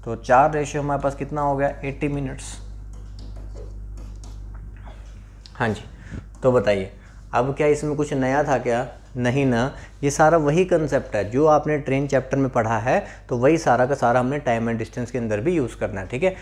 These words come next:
और वही चीज़ें आपकी बोट and स्ट्रीम चैप्टर के अंदर भी यूज़ होंगी। वहाँ पे ये तो यूज़ होगा ही होगा, लेकिन पानी भी वहाँ पर आ जाता है,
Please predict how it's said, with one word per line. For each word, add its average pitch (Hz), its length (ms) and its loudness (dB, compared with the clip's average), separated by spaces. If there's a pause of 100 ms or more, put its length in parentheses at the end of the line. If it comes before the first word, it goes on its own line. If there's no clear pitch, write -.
(220)
और 117 120 4
वही 127 300 4
चीज़ें 143 300 0
आपकी 135 280 0
बोट 123 260 0
and 135 100 0
स्ट्रीम 143 180 -4
चैप्टर 135 340 0
के 131 120 -2
अंदर 123 260 0
भी 143 200 2
यूज़ 123 220 2
होंगी। 117 360 0 (460)
वहाँ 113 140 2
पे 143 120 4
ये 139 140 6
तो 151 100 4
यूज़ 151 200 6
होगा 139 200 6
ही 165 60 8
होगा, 156 220 6
लेकिन 156 300 0
पानी 135 380 0
भी 160 140 2
वहाँ 131 340 -2
पर 123 100 6
आ 101 100 4
जाता 98 300 -4
है, 101 200 -12